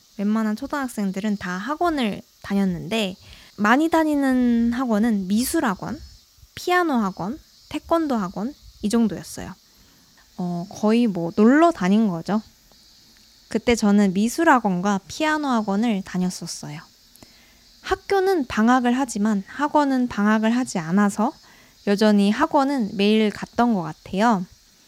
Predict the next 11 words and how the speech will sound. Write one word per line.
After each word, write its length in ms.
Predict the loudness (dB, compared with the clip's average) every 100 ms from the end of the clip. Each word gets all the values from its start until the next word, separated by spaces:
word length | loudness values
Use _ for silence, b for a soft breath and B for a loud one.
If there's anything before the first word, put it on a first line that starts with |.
| b b b _
그래서 320 | -6 -4 -2 -2
학원에 440 | -2 2 0 0
다녀오고 580 | 0 2 4 4 0 -2
나면은, 680 | -4 -4 -2 0 0 -2 -12 b b b _
어, 200 | -8 -6
이제 320 | -8 -8 -10 -4
저만의 400 | 0 2 2 0
시간을 500 | -4 -4 -2 -2 -6
보낼 300 | -4 -2 -2
수 120 | -4
있었는데, 680 | -8 -4 -4 -4 -2 0